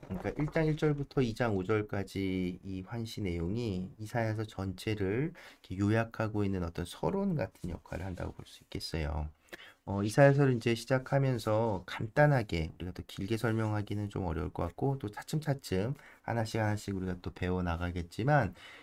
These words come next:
예언, 예언이라고 하는 것, 여러분, 결코 예언을 미래에 일어날 일을 그 미리 이렇게 듣고 보고 알려주는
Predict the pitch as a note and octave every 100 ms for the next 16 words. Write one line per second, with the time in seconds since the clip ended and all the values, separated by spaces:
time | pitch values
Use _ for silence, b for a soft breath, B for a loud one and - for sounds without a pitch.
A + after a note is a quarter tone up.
0 | B G#2 A2 D3 E3 D#3+ D#3 D#3 D#3 D3+
1 | D3+ F2+ G#2+ A#2+ D3 D#3+ D#3 D3 C3 B2
2 | A#2 G#2+ G2 A2 D3+ A2+ G2+ G2 G#2 -
3 | F#2 - G#2 F#2 F#2 G2 G2+ A#2+ C3+ G#2+
4 | B B - G#2+ C3 D3+ C3+ B2 B2 B2
5 | A#2+ A2 G2+ G2+ G#2+ A2+ F#2+ F2+ F2+ -
6 | _ _ - F#2+ E2+ E2+ F2 - b b
7 | _ G#2 G#2 G#2 G#2+ C3 D#3+ - - G2
8 | F2+ - - - F#2+ G2 G#2+ F2 - -
9 | G2 - F#2+ A2 C#3 - - F2+ G#2+ A2+
10 | B2 A#2 G#2 F#2+